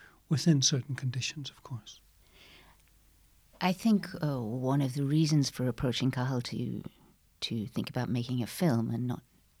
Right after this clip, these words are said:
Speaker 2: just recording testimonies is that,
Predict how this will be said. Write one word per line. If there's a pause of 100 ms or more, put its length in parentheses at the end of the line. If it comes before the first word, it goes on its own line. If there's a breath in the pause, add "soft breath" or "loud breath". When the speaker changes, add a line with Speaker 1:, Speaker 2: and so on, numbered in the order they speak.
Speaker 2:
just (160)
recording
testimonies (880 loud breath)
is
that,